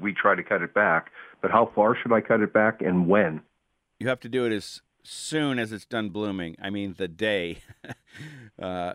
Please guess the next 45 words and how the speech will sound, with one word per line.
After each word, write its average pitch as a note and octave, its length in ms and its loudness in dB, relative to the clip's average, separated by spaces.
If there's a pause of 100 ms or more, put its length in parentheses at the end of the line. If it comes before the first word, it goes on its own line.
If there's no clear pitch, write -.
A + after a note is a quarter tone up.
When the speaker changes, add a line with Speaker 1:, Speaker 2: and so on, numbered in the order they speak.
Speaker 2:
and A2+ 160 -4
it's A2 160 -6
not B2 220 -2
that F#2+ 280 -2 (640)
precise, F2 520 -4
but F#2+ 340 -6
you B2 140 -8
wanna C3 200 -2
keep D#3+ 240 -8
an A#2 80 -4
eye G#2+ 180 -2
on G#2 60 -4
it. G#2 100 -4
It's, - 240 -10
when A#2 160 -8
it's D3 160 -12
done C3 220 -4
blooming, G#2+ 600 -4
that's A2+ 300 -2
when A2+ 140 -6
you G#2 100 -6
do G#2 80 -6
your G2+ 160 -4
pruning G2+ 420 -8
on F#2 120 -8
a F#2+ 60 -6
lilac, F#2+ 600 -4
and F#2+ 400 -8
you G2 180 -12
never B2 320 -2
take B2 280 -6
more A2+ 260 -4
than G2 220 -6
one-third G#2 520 -4
of F#2 60 -8
the F#2 60 -10
plant F#2+ 340 -8
off. F#2+ 200 -2 (440)
And A#2+ 160 -8
pruning E3+ 420 -4
any D3+ 300 -4
plant D3+ 560 -6 (720)
is A2+ 340 -2
a G#2+ 80 -8
combination B2+ 960 -6